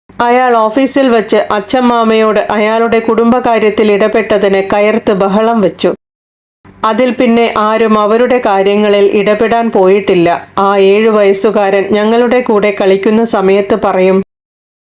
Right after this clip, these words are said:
"ഞാൻ വലുതായാൽ അയാളെ കൊല്ലും, എന്നിട്ട് അമ്മയെ രക്ഷിക്കും."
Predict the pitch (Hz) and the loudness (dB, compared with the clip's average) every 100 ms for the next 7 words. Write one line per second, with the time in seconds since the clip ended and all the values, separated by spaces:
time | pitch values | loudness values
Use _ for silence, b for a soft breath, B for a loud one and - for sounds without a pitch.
0 | _ - 254 285 247 180 180 190 208 196 | _ -4 -2 0 0 2 2 0 2 2
1 | 190 170 - 208 220 233 226 226 160 160 | 0 -2 -2 -2 0 0 0 0 0 2
2 | 180 185 - - - 190 190 - 180 180 | 0 -2 -14 -6 -2 0 0 0 -2 -2
3 | - 214 233 240 196 180 156 147 170 165 | -2 0 2 2 2 2 0 -2 -4 -2